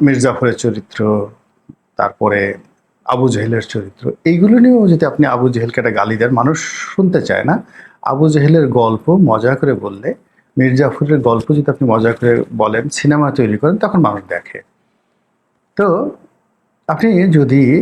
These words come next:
কথায় কথায় মীর জাফর, কথায় কথায় আপনি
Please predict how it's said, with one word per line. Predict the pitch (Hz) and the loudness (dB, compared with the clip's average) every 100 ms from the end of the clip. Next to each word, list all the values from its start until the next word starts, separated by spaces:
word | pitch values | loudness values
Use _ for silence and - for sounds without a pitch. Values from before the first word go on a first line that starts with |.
| 277 - - | -2 -8 -8
কথায় | - - 196 208 | -4 0 0 0
কথায় | 113 113 | -2 -2
মীর | 110 113 | -2 -2
জাফর, | 110 104 - 110 110 - - | -2 -4 -6 -10 -10 -14 -6
কথায় | 151 147 139 | -2 -2 -2
কথায় | 123 - 113 - _ _ _ _ | -2 -2 -4 -6 _ _ _ _
আপনি | - - | -6 -2